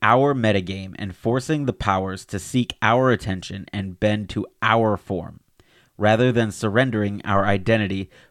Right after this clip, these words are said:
for a scrap of their attention and the thin gruel of schadenfreude. Andrew Fletcher, the Scottish patriot of the late seventeenth century who I'll write a lot more about one day,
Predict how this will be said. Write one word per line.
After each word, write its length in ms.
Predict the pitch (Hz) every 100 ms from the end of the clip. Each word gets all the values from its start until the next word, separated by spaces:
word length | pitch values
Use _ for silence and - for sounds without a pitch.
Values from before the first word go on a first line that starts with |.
| _
for 160 | 107 101
a 60 |
scrap 440 | - - 107 117 139
of 140 | 117
their 160 | 123 131
attention 680 | 127 107 98 98 95 98 _ _ _
and 220 | 104 101
the 100 | 98
thin 420 | 95 - 135 131 117
gruel 420 | 110 117 107 87
of 120 | 90
schadenfreude. 840 | - - 95 92 - 92 90 - - _ _ _ _ _ _ _ _ _ _ _ _ _ _ _ _
Andrew 280 | 123 135 151
Fletcher, 600 | 143 113 95 92 92 123 _ _ _
the 80 | 98
Scottish 440 | - 120 127 131
patriot 480 | - 113 98 101 104
of 140 | 113 95
the 80 | 98
late 320 | 101 123 -
seventeenth 580 | - 110 120 - 123 -
century 480 | 101 95 95 98
who 180 | 95 110
I'll 140 | 101 98
write 240 | 107 -
a 60 | 101
lot 280 | 110 131
more 220 | 117 127 104
about 300 | 92 92 92
one 200 | 92 90
day, 320 | 90 95